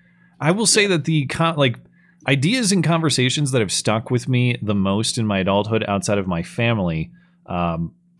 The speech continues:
Speaker 1: uh, it sounds crazy, but I'm going to point to my college professors because they were a rare breed of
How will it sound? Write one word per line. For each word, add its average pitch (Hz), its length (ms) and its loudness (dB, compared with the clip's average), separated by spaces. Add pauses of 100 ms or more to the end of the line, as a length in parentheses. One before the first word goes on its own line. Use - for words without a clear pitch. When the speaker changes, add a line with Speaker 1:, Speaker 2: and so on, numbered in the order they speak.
(580)
Speaker 1:
uh, - 280 -16
it 139 180 -2
sounds 165 420 0
crazy, 147 380 2
but 107 340 0
I'm 113 200 0
going 139 240 2
to 127 80 2
point 127 320 -2
to 117 80 -2
my 98 180 0
college 95 380 -2
professors 95 600 -8
because 95 500 -6
they 92 200 -2
were 87 400 -2
a 87 160 -2
rare 92 400 -4
breed 90 480 -4
of 80 480 -8